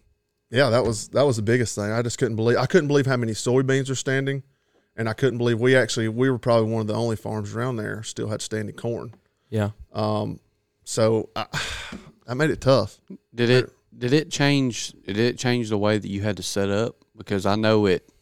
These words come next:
Speaker 3: it changed a little bit of my, um, the way I set up in the woods because I couldn't see near as good as I have in the past, you know, certain
Speaker 1: Um,
Speaker 3: areas.
Speaker 1: No, and, and probably, probably the reason is, is we hunt a private piece,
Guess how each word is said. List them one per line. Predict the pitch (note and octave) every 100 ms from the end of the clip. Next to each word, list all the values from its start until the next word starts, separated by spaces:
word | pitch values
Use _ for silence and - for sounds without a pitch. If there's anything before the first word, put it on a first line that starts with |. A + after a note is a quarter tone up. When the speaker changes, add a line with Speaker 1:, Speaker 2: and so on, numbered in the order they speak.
| _ _
Speaker 3:
it | A2 -
changed | A#2 A2 G#2
a | F#2
little | F#2+ F#2
bit | G2
of | F#2
my, | F#2+ G2+ F#2+ F2+ - - - _ _ _
um, | F#2+ F#2 F2 F2 F#2 _ _ _ _ _ _ _ _ -
the | G#2
way | G#2 G#2
I | F#2+
set | - G#2
up | G2+ F#2+
in | G2+
the |
woods | G2 G#2 -
because | G2 - A2+ G2+
I | E2+
couldn't | - F2+ F2+
see | - G2+ G2+ F#2 _ _ _ _ -
near | G2 G#2 A#2 G#2
as | F2+
good | G2+ F2+
as |
I | F#2
have | F2+ F2+ E2+
in |
the | E2+
past, | F2+ F2+ E2+ D2+ -
you | G#2+ G2+
know, | E2 E2 - - C3+
certain | C#3 C3+
Speaker 1:
Um, | F2
Speaker 3:
areas. | F2+ E2+ E2 -
Speaker 1:
No, | C#3 C#3+ D3+ D#3+ D#3+ -
and, | B2 B2
and | A#2+ A#2
probably, | C#3 C#3 B2+ A#2+
probably | - _ C#3 B2+ B2+
the | A#2
reason | A2+ B2 B2+ B2
is, | C3 B2
is | G#2+
we | A2+
hunt | G#2+ A2+ - _ _
a | A2
private | - A#2+ B2 B2+
piece, | C3 C3 B2 -